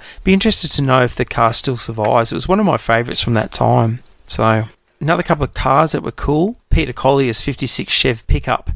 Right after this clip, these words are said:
I think the thing about that, it was like a, bluey aqua colour as well, very popular in the scene. It was called Steamrolling, I think. That car had a very U S look. I mean, okay, it's an American vehicle, but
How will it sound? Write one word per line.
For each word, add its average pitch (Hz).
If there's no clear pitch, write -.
I 156
think 269
the -
thing 240
about 160
that, 151
it -
was 139
like 165
a, 120
bluey 139
aqua 127
colour 127
as 110
well, 120
very 139
popular 131
in 120
the 113
scene. 131
It -
was -
called -
Steamrolling, 135
I 101
think. 147
That -
car 185
had 277
a 277
very 196
U 139
S -
look. 156
I 175
mean, 160
okay, 135
it's -
an 147
American 147
vehicle, 131
but 123